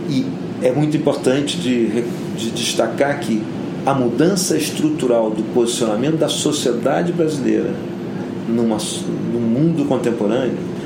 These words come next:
na economia competitiva contemporânea, requer uma mudança em escala do padrão de qualidade da escola pública brasileira. Requer que nós coloquemos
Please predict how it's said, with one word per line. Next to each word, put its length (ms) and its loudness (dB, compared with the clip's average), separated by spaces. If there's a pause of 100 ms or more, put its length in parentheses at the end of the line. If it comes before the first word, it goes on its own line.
(140)
na 120 4
economia 680 2
competitiva 680 0
contemporânea, 800 -2 (840)
requer 640 2 (420)
uma 100 2
mudança 600 0 (180)
em 300 2
escala 880 0 (500)
do 120 2
padrão 680 2
de 120 -4
qualidade 640 2
da 100 -2
escola 400 0
pública 400 0
brasileira. 440 2 (680)
Requer 560 2 (360)
que 100 2
nós 300 0
coloquemos 920 0